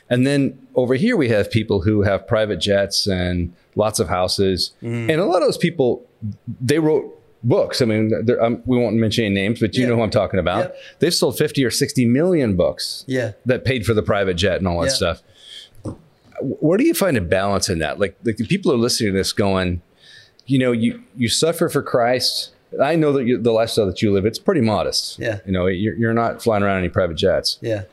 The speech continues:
Speaker 1: Um, w-, where do you find a balance on that? Like, uh,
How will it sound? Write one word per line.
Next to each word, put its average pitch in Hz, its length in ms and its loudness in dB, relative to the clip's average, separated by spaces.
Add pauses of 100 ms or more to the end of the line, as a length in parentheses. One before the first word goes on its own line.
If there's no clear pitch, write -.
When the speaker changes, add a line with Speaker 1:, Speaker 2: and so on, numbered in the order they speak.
(220)
Speaker 1:
Um, 90 480 0 (800)
w-, - 180 -2
where 139 220 2
do 269 80 2
you 285 80 2
find 147 240 0
a 98 40 -2
balance 98 440 0
on 82 160 0
that? 78 240 -2
Like, 101 240 -2
uh, - 20 -10